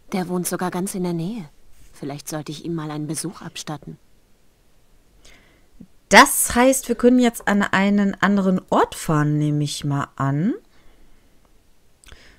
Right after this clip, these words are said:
Speaker 2: Okay, die Sache mit den Fischen hätte aber ja theoretisch ja auch <laughs> sein können.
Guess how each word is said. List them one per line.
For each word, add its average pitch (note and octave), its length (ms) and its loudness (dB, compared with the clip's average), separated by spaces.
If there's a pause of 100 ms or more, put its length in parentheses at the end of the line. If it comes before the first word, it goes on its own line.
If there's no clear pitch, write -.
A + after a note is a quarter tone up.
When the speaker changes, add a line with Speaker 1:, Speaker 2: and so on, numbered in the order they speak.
(120)
Speaker 2:
Okay, - 340 0 (380)
die D#3 100 -8
Sache E3+ 240 4
mit G#3+ 160 2
den D#3 80 0
Fischen - 380 -2
hätte F3 280 2
aber F#3 140 6
ja D3+ 120 4
theoretisch D#3 800 0
ja - 140 2
auch - 160 -2
<laughs> - 20 -8
sein G#3 520 6
können. D3+ 260 0